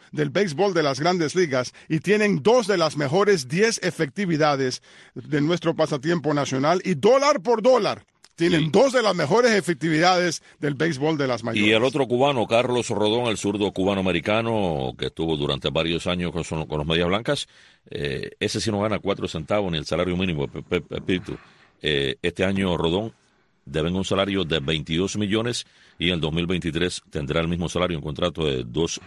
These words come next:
Speaker 2: años con San Francisco y cuarenta y cuatro millones de dólares. Y bueno, eh, tanto Manoah como Cortés y Rodón aparecen entre los primeros en victoria, en promedio de carreras limpias, que es un departamento realmente muy importante. Porque a veces decimos,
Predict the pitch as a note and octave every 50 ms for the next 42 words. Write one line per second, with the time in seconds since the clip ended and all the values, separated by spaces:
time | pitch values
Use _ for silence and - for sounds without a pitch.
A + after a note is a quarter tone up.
0 | - - - F2 E2+ F2+ F#2 F#2 - F#2+ F2 E2+ - F2+ E2+ E2+ F2 E2 - F#2+
1 | E2+ - - E2+ D#2+ _ _ _ _ _ _ _ _ - D#2 D#2 D#2+ D#2+ D#2+ -
2 | - D#2+ E2 D2+ D2 C2+ B1+ C#2 C2 D2+ E2 E2 - E2+ D#2 D2 C2+ C#2+ D2+ D#2+
3 | D#2 D2 C#2 - - - - D2+ D2+ B1+ C2+ B1+ A#1+ A1+ A1+ - - _ - -
4 | - - - - F2+ G#2 B2 B2+ C3 - _ _ - D2 C#2+ C2+ B1+ - F2+ F#2
5 | F2+ F2 F#2+ E2 E2 D#2 D#2 E2+ F2+ F2+ - E2 D#2 D2+ C#2 B1+ - - E2 D#2
6 | D#2 - G#2 F#2+ F#2+ - - - _ - F2+ F2 F#2 G#2 G2+ G#2 G#2 A2 C3 -
7 | _ - C#2+ C#2+ - D2+ D#2 E2 - - E2+ E2+ E2 E2+ E2+ E2+ - F2+ F2 E2
8 | F2 E2 D#2 D2+ - - - _ _ - E2 E2+ F2 F#2+ G2 E2+ - G#2+ G#2+ A2+
9 | A#2 B2 C3 B2+ B2 _ _ _ _ _ _ _ _ _ _ _ - - F#2+ G#2
10 | A2 A2 - - F#2 E2+ D#2+ E2 F2 F#2 F2+ D#2+ F2+ E2 F2 E2+ D#2 E2+ E2 D#2
11 | D2+ D2+ D2+ D2 - - _ _ _ _ - - D#2+ E2 D#2 D#2+ - - D#2 C#2+
12 | C2+ D2 D2+ D#2+ D2+ - D#2 C#2+ C#2 D2 C#2+ C#2+ D2 D2+ D#2 D2 C#2+ - D2+ C#2
13 | C#2 C#2+ C#2 - D2 C#2 B1 C2 B1+ B1 C2 D#2 D#2+ G#2+ C#3 D#3 D#3 E3 C#3+ B2+
14 | - - D3+ C3 G#2 C#2+ - -